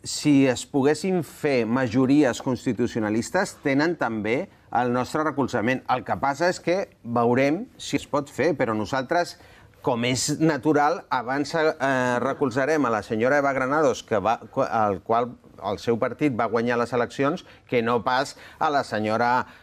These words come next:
Laura Borràs, per dir-ho així, de Junts per Catalunya, o algun candidat d'Esquerra Republicana,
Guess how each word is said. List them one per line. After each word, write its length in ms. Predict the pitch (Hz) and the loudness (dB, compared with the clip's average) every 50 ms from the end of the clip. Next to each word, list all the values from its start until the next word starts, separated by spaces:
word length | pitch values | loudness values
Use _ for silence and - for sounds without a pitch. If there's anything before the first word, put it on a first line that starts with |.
| _ _ | _ _
Laura 320 | - 117 113 120 131 135 | -4 -2 0 0 0 0
Borràs, 460 | 135 131 139 139 151 160 160 160 170 - | 0 0 0 0 0 -2 -2 -4 -6 -4
per 160 | - 143 120 | -2 -2 0
dir-ho 160 | 117 131 127 131 | 0 2 2 2
així, 280 | 120 - - 151 151 | 2 2 2 4 4
de 180 | 147 131 110 104 95 | 6 4 2 2 0
Junts 200 | 85 127 123 120 | 0 -2 -2 0
per 140 | - 147 131 | -2 -4 -2
Catalunya, 720 | 120 135 135 127 143 151 175 185 185 190 190 190 196 208 | 0 -2 0 0 2 2 2 2 2 2 2 2 2 2
o 80 | 180 139 | 2 2
algun 540 | 127 117 110 104 120 135 135 139 139 131 123 120 | 2 2 0 2 2 4 4 4 4 4 2 0
candidat 480 | - 135 120 120 127 127 131 139 139 | -2 -2 -2 0 0 2 2 2 2
d'Esquerra 460 | 117 113 104 - - - 123 123 127 | 0 -4 -4 -4 -4 -4 -2 -2 -2
Republicana, 540 | 131 113 139 131 131 127 127 151 151 170 185 | 0 0 2 2 2 2 0 -2 -2 -2 -8